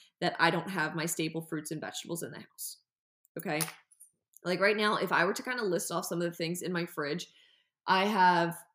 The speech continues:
strawberries, blueberries, cucumbers, peppers. On my countertop, I have some clementines, I have some avocados. Like,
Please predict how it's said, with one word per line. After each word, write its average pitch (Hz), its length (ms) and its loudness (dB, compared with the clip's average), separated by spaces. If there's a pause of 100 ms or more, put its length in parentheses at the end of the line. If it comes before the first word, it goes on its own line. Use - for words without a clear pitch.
(360)
strawberries, 202 840 4
blueberries, 185 880 4 (420)
cucumbers, 190 960 2 (100)
peppers. 190 800 2 (260)
On 214 80 0
my 202 120 2
countertop, 196 500 -2
I 190 60 0
have 185 160 -2
some 196 120 -8
clementines, 208 720 -2
I 175 60 -4
have 165 100 -8
some 175 100 -12
avocados. 202 1000 2
Like, 165 240 -4